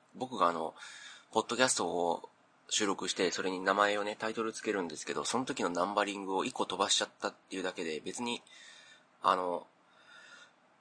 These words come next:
なんだろうな、僕が過激なことを言いすぎて、お蔵入りになった回が二百四十二回っていうわけではないです。なんかこの二百四十一回とか、二百四十、二百四十回ぐらい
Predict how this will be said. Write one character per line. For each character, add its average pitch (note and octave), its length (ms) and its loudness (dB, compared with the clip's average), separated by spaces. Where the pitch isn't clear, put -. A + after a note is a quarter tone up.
な F#2+ 80 -4
ん - 20 -2
だ F2 60 -6
ろ E2+ 60 -6
う - 20 -2
な、 D#2+ 60 0
僕 A#2 200 -2
が F#2 100 2
過 - 200 4
激 A#2+ 200 0
な A#2+ 100 2
こ A#2 100 -4
と A#2 140 0
を - 20 2
言 F2+ 80 0
い F#2 40 0
す - 120 0
ぎ E2+ 80 -8
て、 D#2+ 360 -4
お F#2 100 -2
蔵 A2+ 160 6
入 A#2 100 6
り A2+ 100 -2
に A2+ 100 -2
な A2 100 -2
っ - 100 -10
た D#2+ 220 2
回 F2 240 4
が E2+ 160 4
二 E2+ 140 -2
百 G2 200 2
四 F#2 120 4
十 E2+ 100 -4
二 F2 100 -4
回 - 140 2
っ - 40 0
て - 220 2
い G#2 60 8
う - 40 -2
わ - 120 2
け B2 100 6
で G#2+ 100 6
は F#2 80 6
な F2 140 0
い E2 80 -2
で - 100 -6
す。 - 160 -10
な A#2 100 2
ん F#2+ 80 -2
か - 100 -2
こ E2+ 140 -2
の E2+ 80 -2
二 F#2+ 120 -6
百 B2 200 -6
四 C3 160 -2
十 F2+ 140 -6
一 F2 160 -6
回 F2+ 240 0
と - 140 -6
か、 E2 180 -2
二 F2 140 -8
百 F#2+ 160 -8
四 F#2+ 160 -4
十、 D#2+ 240 -10
二 F#2 80 -12
百 A2+ 200 -6
四 A#2+ 100 -4
十 A2 140 -8
回 G#2+ 220 0
ぐ G#2 80 2
ら F#2 120 8
い D2 160 -4